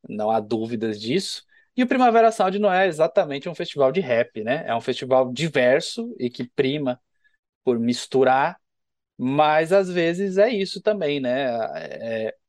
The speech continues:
como vai ser a receptividade pra uma galera que, quer muito ver o Travis Scott,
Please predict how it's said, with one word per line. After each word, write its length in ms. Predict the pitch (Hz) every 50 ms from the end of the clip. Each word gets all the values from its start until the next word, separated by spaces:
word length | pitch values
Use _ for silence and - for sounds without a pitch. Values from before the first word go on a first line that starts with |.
| _ _
como 240 | _ - 147 160 175
vai 120 | 175 202 180
ser 180 | - - 170
a 40 | 147
receptividade 920 | 170 160 147 - 160 143 - - - 143 135 131 123 127 127 131 131 127
pra 120 | - -
uma 140 | 131 131 127
galera 460 | 120 127 123 120 117 120 135 143 143
que, 280 | 135 - 135 127 123 - _ _ _ _ _ _ _ _ _ _
quer 140 | _ 160 156
muito 380 | 160 170 175 202 226 226 233 170
ver 140 | 143 147 147
o 60 | 127
Travis 380 | 147 147 139 131 123 127 131
Scott, 560 | - - - 139 147 170 202 - - - -